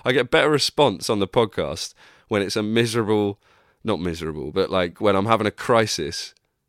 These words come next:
You lot love a crisis. I get w-, I get proper good resp-, a proper good <laughs> response when there's a crisis going down. Um,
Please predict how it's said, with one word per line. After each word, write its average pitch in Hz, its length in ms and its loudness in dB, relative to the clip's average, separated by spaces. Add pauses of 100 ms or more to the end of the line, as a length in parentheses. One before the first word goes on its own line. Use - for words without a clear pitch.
(680)
You 143 140 2
lot 101 200 4
love 143 220 4
a 110 80 2
crisis. 127 680 -2 (520)
I 117 80 -4
get 117 140 2
w-, 117 320 -8
I 131 140 4
get 123 200 0
proper 139 240 -2
good 123 200 -2
resp-, - 400 -4
a 104 200 -4 (160)
proper 147 240 -2
good 120 160 -2
<laughs> 117 80 0
response 117 460 -2
when 101 100 -2
there's 95 140 -2
a 95 60 -4
crisis 107 420 -4
going 78 280 -4
down. 78 280 -6 (720)
Um, 85 480 -6